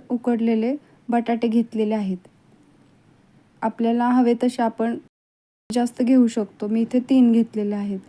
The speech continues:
अ, नंतर लसूण घेतलेला आहे, चार पाकळ्या लसणाच्या. आता मी हे मिक्सरमध्ये बारीक करून घेते. इथे मी एक वाटी मोड आलेले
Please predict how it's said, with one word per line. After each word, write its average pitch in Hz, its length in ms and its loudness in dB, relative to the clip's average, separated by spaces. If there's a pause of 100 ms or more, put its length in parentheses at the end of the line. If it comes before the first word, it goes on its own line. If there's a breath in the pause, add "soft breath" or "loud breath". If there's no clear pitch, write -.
(400 loud breath)
अ, 214 100 -4
नंतर 226 460 -2 (720)
लसूण 240 400 0
घेतलेला 220 460 0
आहे, 214 220 -4
चार 220 280 -2
पाकळ्या 226 380 -6
लसणाच्या. 208 560 -6 (600 loud breath)
आता 233 200 -2
मी 247 180 4
हे 247 80 4
मिक्सरमध्ये 240 600 0
बारीक 226 320 -2
करून 220 320 -2
घेते. 220 460 -2
इथे 233 240 -4
मी 233 200 0
एक 240 220 0
वाटी 233 400 -2
मोड 240 340 -2
आलेले 220 440 -2